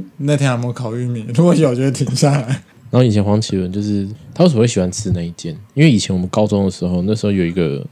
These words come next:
Speaker 2: 那个店员啊，有一个蛮漂亮的女生，她那时候就是蛮瘦的，但是因为你知道吗？夏天，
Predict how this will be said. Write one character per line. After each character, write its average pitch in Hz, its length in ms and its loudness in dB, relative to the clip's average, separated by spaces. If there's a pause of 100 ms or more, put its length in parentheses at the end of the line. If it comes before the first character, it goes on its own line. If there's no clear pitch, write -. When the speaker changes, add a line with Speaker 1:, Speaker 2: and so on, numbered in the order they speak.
Speaker 2:
那 135 100 4
个 120 80 4
店 117 260 4
员 80 220 0
啊， - 80 -14 (360)
有 98 100 0
一 - 60 6
个 98 300 2
蛮 92 300 -4 (160)
漂 104 200 4
亮 98 140 4
的 92 120 -2
女 90 180 -8
生， - 220 -12 (220)
她 180 100 -2
那 190 100 6
时 151 100 4
候 143 100 6
就 139 100 -2
是 120 500 4 (600)
蛮 107 320 0
瘦 107 400 2
的， - 80 -14 (160)
但 165 120 4
是 180 80 6
因 180 80 8
为 175 100 8
你 127 60 6
知 113 60 6
道 123 120 4
吗？ 95 140 -2
夏 113 300 0
天， 92 320 -4